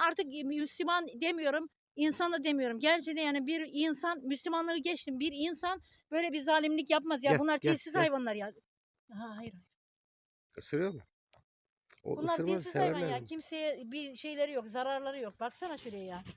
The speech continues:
Speaker 2: Evet, evet. Allah yardımcınız olsun.
Speaker 1: Sağ ol, Allah razı olsun.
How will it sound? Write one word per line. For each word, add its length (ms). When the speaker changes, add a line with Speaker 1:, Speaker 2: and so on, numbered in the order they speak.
Speaker 2:
Evet, 300
evet. 360
Allah 300
yardımcınız 600
olsun. 320
Speaker 1:
Sağ 60
ol, 40
Allah 200
razı 280
olsun. 80